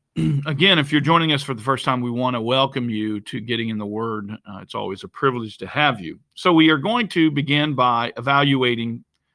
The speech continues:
continuationism. Um, the title, uh, for this could be really called The Closet Cessationist: How ultimately,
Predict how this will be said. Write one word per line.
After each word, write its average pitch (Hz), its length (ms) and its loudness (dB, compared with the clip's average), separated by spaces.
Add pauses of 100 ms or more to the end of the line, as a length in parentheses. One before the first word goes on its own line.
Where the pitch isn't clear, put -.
(200)
continuationism. 117 1120 -2 (680)
Um, 113 640 -4
the 143 100 -4
title, 170 720 4 (420)
uh, 120 200 -12
for 196 400 6
this 135 420 2
could 135 240 -6
be 170 140 0
really 170 300 4
called 131 520 -2
The 131 80 -10
Closet 175 800 2 (260)
Cessationist: 143 1000 -2 (140)
How 165 680 4 (360)
ultimately, 135 920 0